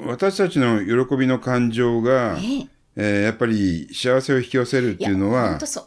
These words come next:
Speaker 2: 喜ぶのが一番
Speaker 1: はい、これね、
Speaker 2: 理想です。
Speaker 1: 何千年も前からアリストテレスも言ってるんですけども、えー、それを実際に形にしたっていうのがすごいですよね。
Speaker 2: うん。
Speaker 1: うん。で、やっぱり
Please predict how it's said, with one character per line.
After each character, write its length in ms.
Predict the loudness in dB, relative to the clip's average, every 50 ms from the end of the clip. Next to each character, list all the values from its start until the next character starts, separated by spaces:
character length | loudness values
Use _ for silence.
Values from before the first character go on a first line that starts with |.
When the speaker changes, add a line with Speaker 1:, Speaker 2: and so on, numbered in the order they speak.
| _ _ -20
Speaker 2:
喜 460 | -18 -16 -16 -14 -10 -8 -6 -2 2
ぶ 80 | 4
の 160 | 4 4 4 4
が 80 | 2
一 320 | 0 -2 -4 -8 -10 -8 -6
番 100 | -4 -4
Speaker 1:
は 100 | -2 -2
い、 100 | -2 -2
こ 80 | 0
れ 80 | 2 2
ね、 60 | 2
Speaker 2:
理 40 | 2
想 180 | 2 2 2
で 160 | 0 0 0 -2
す。 300 | -2 -4 -8 -10 -14 _ _ _ -6
Speaker 1:
何 220 | -2 -2 0 0
千 200 | 2 2 2 2
年 120 | 2 2 4
も 100 | 4 4
前 140 | 2 2
か 120 | 2 0 0
ら 220 | -2 -2 -4 -8 -12 _ _
ア 100 | -12 -8
リ 120 | -6 -6 -4
ス 60 | -2
ト 140 | -4 -4 -2
テ 120 | 0 0
レ 80 | 0 -2
ス 80 | -2
も 80 | -4 -6
言 80 | -6 -4
っ 20 |
て 140 | -4 -4 -2
る 120 | -2 -2
ん 40 | -2
で 100 | -4 -6
す 80 | -8 -10
け 80 | -10
ど 120 | -10 -8 -8
も、 280 | -8 -8 -8 -10 -10 -14 _ _ _ _ _ _ _ _ -6
え 80 | -6
ー、 40 | -6 -4
そ 160 | 0 0 2
れ 100 | 4 4
を 140 | 4 4 2
実 260 | 0 -2 -4 -4 -2
際 160 | 0 2 2
に 80 | 2 0
形 420 | 0 -4 -4 -2 -2 -2 0 2
に 120 | 0 0
し 60 | 0 0
た 100 | -2 -2
っ 20 |
て 80 | -2 -2
い 20 |
う 20 | -4
の 60 | -4
が 60 | -4
す 100 | -4 -4
ご 100 | -4 -4
い 20 | -4
で 100 | -6 -8
す 80 | -8
よ 60 | -6
ね。 220 | -4 -4 -4 -4 -6 -12
Speaker 2:
う 60 | -16
ん。 40 | -14
Speaker 1:
う 20 | -12 -8 -6 -6 -4 -4 -4 -2 -2 -2 0 0 0
ん。 40 | 0
で、 160 | 0 2 2
や 80 | 0
っ 40 | 0
ぱ 140 | 2 2 2
り 440 | 4 4 2 2 0 -2 -4 -8